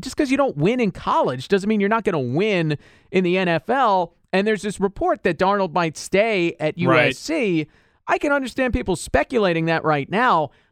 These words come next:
Speaker 1: but so much changes between now and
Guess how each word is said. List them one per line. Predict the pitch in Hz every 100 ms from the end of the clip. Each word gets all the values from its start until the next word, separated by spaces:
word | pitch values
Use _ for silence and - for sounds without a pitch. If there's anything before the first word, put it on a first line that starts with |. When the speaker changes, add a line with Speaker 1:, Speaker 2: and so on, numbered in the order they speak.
| -
Speaker 1:
but | 302 -
so | - - 311 311 302
much | 247 220 247 208 -
changes | - - 226 262 226 139 135
between | 127 165 - 170 156 143
now | 147 170 202 247 277 _ _ _ -
and | 180 180 185 175